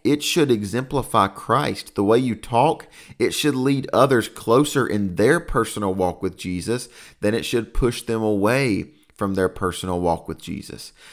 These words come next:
And so Paul says we are to put away evil speech and bitterness. And it seems that many Christians, young and old alike, are the ones that say the most about people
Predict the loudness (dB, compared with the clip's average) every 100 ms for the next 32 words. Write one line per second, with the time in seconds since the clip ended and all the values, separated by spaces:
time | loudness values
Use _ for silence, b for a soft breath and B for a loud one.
0 | B -6 0 0 2 2 2 0 -4 -2
1 | 0 0 -2 -2 0 2 2 0 -2 -4
2 | -2 0 -2 -4 -8 -6 -6 -6 -8 -8
3 | -6 -2 -2 0 -4 -6 -8 -14 b b
4 | b b -6 -4 -4 -6 -6 -6 -6 -4
5 | -2 0 -2 -2 -2 -2 -4 -4 -2 -2
6 | -2 -4 0 2 2 0 -4 -8 -16 _
7 | b b b b 4 4 4 2 -2 0
8 | -2 -2 0 2 2 -2 -4 2 2 2
9 | -4 -8 -6 0 2 2 0 -6 -6 -4
10 | -4 -4 -4